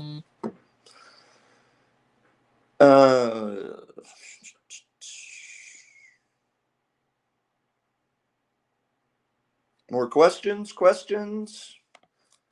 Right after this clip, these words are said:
I'm here. Oh, people in the chat room don't realize I'm here. Ask me anything.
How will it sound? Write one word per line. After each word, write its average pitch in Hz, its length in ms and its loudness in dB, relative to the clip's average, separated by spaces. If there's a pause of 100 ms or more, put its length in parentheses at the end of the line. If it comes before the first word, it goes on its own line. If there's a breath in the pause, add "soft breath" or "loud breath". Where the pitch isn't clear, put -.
(280)
I'm 107 240 -16
here. 165 640 -6 (140)
Oh, - 220 -4
people - 240 -12
in 107 40 -8
the 101 60 -10
chat 120 300 -8
room 101 160 -12
don't 98 160 -12
realize 101 340 -10
I'm 95 120 -20
here. 101 280 -18
Ask 120 320 -16 (180)
me 120 280 -10
anything. 107 360 -10